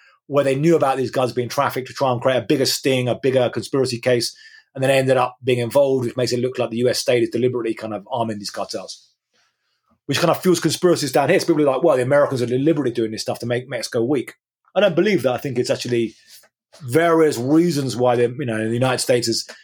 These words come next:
allowing these guns to go south. It's not all part of a big plan. With China, I don't know. I don't know enough about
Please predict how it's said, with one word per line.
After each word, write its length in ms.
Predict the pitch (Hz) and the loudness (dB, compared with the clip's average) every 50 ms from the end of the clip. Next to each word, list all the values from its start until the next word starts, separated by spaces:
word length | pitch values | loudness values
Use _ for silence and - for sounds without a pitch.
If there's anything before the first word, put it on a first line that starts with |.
| _ _ _ | _ _ _
allowing 380 | 135 127 123 127 127 123 120 113 | -2 2 4 4 4 4 2 0
these 180 | 113 110 98 | -2 -4 -4
guns 360 | - - 120 117 113 113 104 - | -2 -2 0 0 -2 -4 -6 -8
to 100 | 113 113 | -4 -2
go 220 | - 120 113 113 113 _ _ | 0 2 2 0 -2 _ _
south. 460 | - - - 143 123 101 - - - _ _ _ _ _ _ _ _ _ - | -2 0 2 2 2 0 -4 -8 -14 _ _ _ _ _ _ _ _ _ -8
It's 140 | 135 - | -6 -2
not 220 | 131 135 123 - - _ _ - | 0 0 0 0 -4 _ _ -2
all 160 | 160 135 127 | -2 -2 0
part 220 | 117 127 127 120 | 2 2 2 2
of 60 | 113 | 2
a 40 | 113 | 0
big 360 | 104 104 - - 131 123 - | -4 -4 -2 0 0 0 0
plan. 360 | - 143 151 139 120 95 82 - _ _ _ _ _ _ _ _ _ _ _ _ _ _ _ _ _ _ _ _ _ _ _ _ _ _ _ _ _ _ _ _ _ _ _ _ _ _ _ | 0 0 0 2 0 -2 -6 -12 _ _ _ _ _ _ _ _ _ _ _ _ _ _ _ _ _ _ _ _ _ _ _ _ _ _ _ _ _ _ _ _ _ _ _ _ _ _ _
With 120 | 147 143 127 | -4 -2 2
China, 320 | - 175 175 170 165 160 | 4 4 4 6 6 4
I 60 | 156 | 4
don't 180 | 147 143 139 123 | 4 4 2 2
know. 120 | 123 120 | 2 2
I 60 | 120 | 4
don't 120 | 135 139 135 | 2 2 2
know 80 | 131 | 0
enough 200 | 127 123 131 117 | 0 0 -2 -2
about 380 | 113 107 127 123 123 123 - | -2 -4 -4 -4 -4 -4 -6